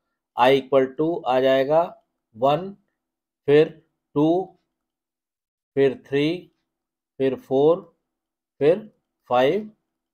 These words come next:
I equal to one आएगा तो X equal to कितना आएगा,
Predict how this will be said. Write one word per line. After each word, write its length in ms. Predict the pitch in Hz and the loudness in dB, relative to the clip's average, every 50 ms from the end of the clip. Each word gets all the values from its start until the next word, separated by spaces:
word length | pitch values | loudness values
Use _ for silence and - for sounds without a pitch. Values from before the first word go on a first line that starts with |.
| _ _ _ _ _ _ _ _ _ _ _ _ _ _ _ - | _ _ _ _ _ _ _ _ _ _ _ _ _ _ _ -2
I 100 | 123 131 139 | 2 2 2
equal 300 | 147 151 147 156 147 147 143 | 2 2 2 0 0 0 0
to 80 | 151 143 | -4 -2
one 220 | 135 143 147 147 151 | 0 0 0 2 2
आएगा 320 | 151 151 156 156 160 170 175 | 2 2 2 2 0 0 -2
तो 180 | 170 - - - 127 | -2 -4 -6 -2 0
X 200 | 131 135 - - 143 | 0 0 -2 -6 -14
equal 220 | 131 - 143 139 139 | -10 -10 -10 -8 -8
to 100 | 147 131 | -8 -8
कितना 300 | 147 135 _ - 147 143 | -8 -10 _ -4 -2 0
आएगा, 360 | 143 143 143 147 147 170 185 | 0 2 0 0 -2 -2 -4